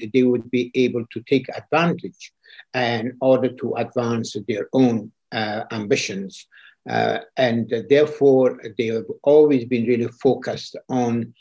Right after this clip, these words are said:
this sectarian conflict as the means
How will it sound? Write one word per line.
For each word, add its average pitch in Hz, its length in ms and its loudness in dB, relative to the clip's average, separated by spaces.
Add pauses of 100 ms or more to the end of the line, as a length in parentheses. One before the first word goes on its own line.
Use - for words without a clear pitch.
(320)
this 139 180 2 (380)
sectarian 139 720 0
conflict 113 540 -4 (220)
as 113 380 -2
the 113 80 -2
means 117 640 2